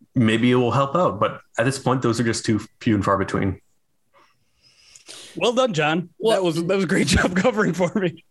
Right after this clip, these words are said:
Speaker 3: Jeremy, I wanna ask you a question now.
Speaker 2: Yeah.
Speaker 3: Um, do you think that there's any chance, and would you be interested in Deuce Staley taking over play calling duties?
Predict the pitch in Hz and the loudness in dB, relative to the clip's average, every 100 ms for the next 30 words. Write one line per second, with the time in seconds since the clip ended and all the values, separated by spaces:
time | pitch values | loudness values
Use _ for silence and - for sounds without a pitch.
0 | - - 247 170 156 170 185 165 170 170 | -14 -8 -4 0 2 2 2 2 2 2
1 | 143 151 - 165 156 120 - 110 110 165 | 2 0 0 0 2 0 0 -2 0 0
2 | 151 - - _ _ 147 143 135 123 120 | -2 -2 -14 _ _ 0 2 2 0 -2
3 | 123 _ _ _ _ _ _ _ 147 135 | -6 _ _ _ _ _ _ _ -6 -2
4 | 160 170 190 190 190 190 190 170 170 160 | 0 0 0 0 -2 0 -2 0 0 0
5 | 160 175 156 165 160 160 - 143 135 147 | 0 0 0 0 0 0 -2 0 0 0
6 | 151 143 139 139 143 139 143 135 - 135 | 0 0 0 0 -2 0 0 0 0 0
7 | 131 127 123 131 131 127 131 120 113 110 | 0 0 2 0 0 0 0 0 -2 -2
8 | 117 117 117 110 110 110 104 113 107 107 | -4 -4 -4 -2 -2 -2 -4 -2 -2 0
9 | 107 107 - - | -2 -4 -6 -12